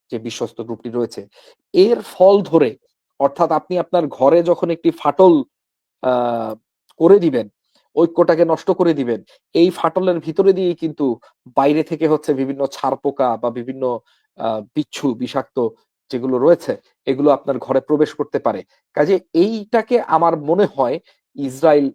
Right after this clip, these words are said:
ব্যাপকভাবে ব্যবহার করছে, যে ইরানের ভিতরে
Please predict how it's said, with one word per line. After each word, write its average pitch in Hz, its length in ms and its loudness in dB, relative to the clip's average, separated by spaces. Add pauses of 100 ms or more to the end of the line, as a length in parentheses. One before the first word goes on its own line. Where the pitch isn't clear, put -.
ব্যাপকভাবে 131 760 -2 (220)
ব্যবহার 120 340 -4
করছে, - 440 -10 (260)
যে 135 160 -6 (100)
ইরানের 180 440 0
ভিতরে 151 420 -2